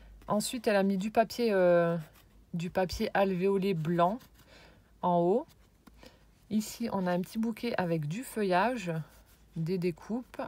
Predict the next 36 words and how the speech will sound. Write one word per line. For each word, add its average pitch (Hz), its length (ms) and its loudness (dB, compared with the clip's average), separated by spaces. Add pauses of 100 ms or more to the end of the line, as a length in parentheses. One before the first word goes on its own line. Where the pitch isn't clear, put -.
avec, 175 400 -6
euh, 156 480 -4 (1000)
dans 170 80 -2
du 170 160 -2
papier 185 300 -2
imprimé 190 400 -4
un 180 100 0
peu 175 180 -6
bleu-gris, 185 760 -4
un 175 120 -2
strass - 440 -6
au 190 60 -2
centre. 190 640 -4 (100)
Ensuite, 202 460 -8
on 185 120 -2
a 180 160 -4
des 185 200 -4
petites, - 380 -10
euh, 185 180 0
fleurs 190 500 -4 (680)
en 202 140 2
papier 196 340 2
également. 180 480 0
Ici, - 340 -6
elle 196 80 0
a 180 60 2
mis 175 140 2
un 202 100 0
bouton 240 320 -4
pour 220 160 -4
le 190 80 0
centre 202 360 -6
et 175 60 -2
là, 170 120 -2
un 160 80 -2
strass, - 600 -8